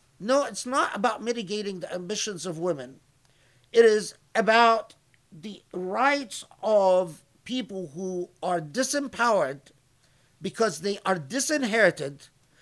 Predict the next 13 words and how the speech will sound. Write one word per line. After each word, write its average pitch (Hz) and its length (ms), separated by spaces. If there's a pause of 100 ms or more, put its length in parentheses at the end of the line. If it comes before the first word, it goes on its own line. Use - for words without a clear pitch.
(180)
but 175 280
they 208 260
rely 196 920 (260)
on 196 220
the, 202 180 (120)
of, 175 280
on 175 140
a 175 60
moral 254 600
pledge 214 640
anyway." 208 380 (3500)
You 190 260
come 320 380